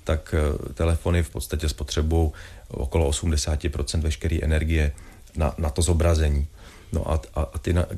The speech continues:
pokud by se nám podařily udělat O led diody, což jsou základní stavební prvky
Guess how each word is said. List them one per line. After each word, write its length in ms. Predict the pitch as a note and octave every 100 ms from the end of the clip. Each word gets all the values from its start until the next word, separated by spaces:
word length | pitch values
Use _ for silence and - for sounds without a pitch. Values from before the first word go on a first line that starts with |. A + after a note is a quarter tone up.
| -
pokud 260 | E2+ E2 F2+
by 80 |
se 140 | E2+ G2
nám 160 | F2+
podařily 480 | E2+ E2+ F2+ F2+ F2+
udělat 440 | E2+ E2+ F2+ E2+ -
O 100 | F2
led 160 | F#2 E2
diody, 420 | E2+ E2+ F#2 F#2+
což 180 | E2 -
jsou 240 | D#2 D2+ -
základní 460 | D2 D#2+ - E2 E2+
stavební 400 | - E2 E2+ E2
prvky 440 | D#2 - -